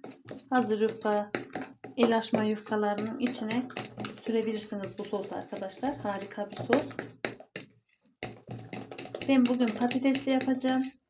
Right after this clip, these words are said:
Peynirli, ıspanaklı, soğanlı. Soğanlı da harika oluyor arkadaşlar. Şöyle unuttuğumuz bir şey yok herhalde. Şöyle az bir de tuz koyacağım.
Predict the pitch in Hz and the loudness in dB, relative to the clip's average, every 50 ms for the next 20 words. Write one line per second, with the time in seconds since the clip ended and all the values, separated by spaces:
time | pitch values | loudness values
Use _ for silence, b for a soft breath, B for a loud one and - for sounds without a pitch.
0 | - - - - - - - - - 254 254 254 247 240 233 214 214 214 214 - | -2 -2 -2 -10 -14 -16 -18 -6 0 4 6 8 8 6 6 4 2 2 2 2
1 | - 240 - - 254 240 240 240 240 240 - 220 220 - - - - 233 226 233 | 2 0 0 0 2 4 4 4 2 0 -2 -2 -2 -2 -2 -2 0 0 2 2
2 | 233 233 226 226 220 214 214 214 214 208 - - 220 220 220 226 226 233 214 220 | 2 2 0 0 -2 -2 -2 -4 -4 -6 -4 -2 -2 0 0 0 0 0 0 -2
3 | 220 - 214 208 208 208 - - 202 196 190 196 196 196 196 - - 190 208 202 | -2 0 0 0 0 0 -4 -4 -6 -6 -4 -4 -6 -6 -6 -6 -6 -6 -6 -6
4 | - - 262 277 311 302 - - _ _ _ _ _ _ - - - - _ _ | -4 -2 0 0 0 -2 -6 -16 _ _ _ _ _ _ -20 -20 -20 -20 _ _
5 | _ _ _ - - - _ _ _ _ - - _ _ _ - - _ _ _ | _ _ _ -20 -20 -20 _ _ _ _ -20 -20 _ _ _ -20 -20 _ _ _
6 | _ _ - 208 208 - 214 208 208 - - 202 190 196 190 - - - - - | _ _ -12 -6 -4 -2 -2 -2 -4 -6 -8 -8 -8 -4 -4 -4 -4 -4 -6 -6
7 | 196 190 185 185 190 - 196 190 190 185 175 175 180 247 269 277 277 - - - | -6 -6 -6 -6 0 0 0 0 0 -2 -2 0 2 4 4 2 2 -4 -8 -16
8 | _ _ _ - - - - - - - - - - - - - - - - - | _ _ _ -12 -12 -10 -8 -6 -6 -6 -6 -8 -10 -10 -10 -12 -12 -12 -12 -12
9 | - - _ - - - - - - - _ _ _ _ _ _ - - - - | -12 -14 _ -20 -20 -20 -20 -20 -20 -20 _ _ _ _ _ _ -20 -18 -18 -20
10 | - _ _ _ _ _ _ _ _ _ _ _ _ _ _ - 220 - - - | -20 _ _ _ _ _ _ _ _ _ _ _ _ _ _ -6 -4 -4 -2 -2
11 | 214 208 208 208 214 220 220 220 - - 214 214 - - 196 185 185 180 180 - | -4 -4 -4 -4 -4 -4 -4 -6 -4 -4 -6 -4 -4 -6 -6 -6 -6 -8 -6 -6
12 | 196 208 | -8 -8